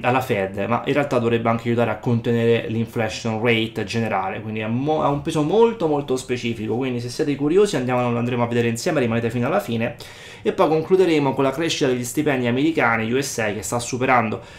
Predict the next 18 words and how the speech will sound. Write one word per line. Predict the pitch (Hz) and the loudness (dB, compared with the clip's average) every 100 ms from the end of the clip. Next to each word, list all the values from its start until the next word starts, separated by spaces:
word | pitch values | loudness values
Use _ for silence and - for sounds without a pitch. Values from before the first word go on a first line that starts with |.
| - | -6
l'attuale | 147 147 160 156 123 | 0 0 6 6 6
inflazione. | 120 123 151 160 - 127 113 113 110 - | 4 0 0 0 -2 0 0 0 -2 -4
Ecco | - - 113 | -8 -6 -6
perché | 104 - 107 | -6 -6 -6
gli | |
Stati | 101 - 107 | -6 -6 -4
Uniti | 113 101 104 | -4 -4 -4
poi | 101 95 98 101 - - | -2 -2 -2 -4 -8 -6
resistono | 143 170 147 143 139 131 | -2 2 2 0 -2 -2
sempre. | 120 101 98 - - - - - - - - - - | -2 -4 -6 -8 -10 -10 -18 -18 -20 -20 -20 -10 -4
E | 294 | 4
quindi | 208 185 185 190 - | 6 6 6 6 4
non | 170 180 | -2 2
mi | 185 | 4
resta | 165 143 - 139 | 4 4 4 4
altro | 110 107 127 | 4 2 -2
che | 123 131 - | 2 0 2
augurarvi | 214 196 170 139 101 98 | 6 6 8 6 4 0